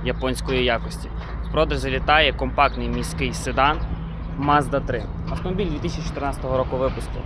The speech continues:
оснащений дволітровим бензиновим двигуном на передньому приводі на автоматичній коробці перемикання передач.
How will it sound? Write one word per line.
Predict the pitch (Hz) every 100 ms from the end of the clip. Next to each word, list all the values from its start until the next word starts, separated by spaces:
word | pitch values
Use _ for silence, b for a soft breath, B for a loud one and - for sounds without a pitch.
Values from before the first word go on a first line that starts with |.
| - 160
оснащений | 170 170 156
дволітровим | 127 143 160 165 165 139 131
бензиновим | 143 143 147 143 143
двигуном | 143 151 151 170 208 190
на | 135
передньому | 139 151 139 147
приводі | 139 147 185 175
на | 127
автоматичній | 160 135 - 113
коробці | 139 156 -
перемикання | 151 139 139 143 139 127
передач. | 139 131 107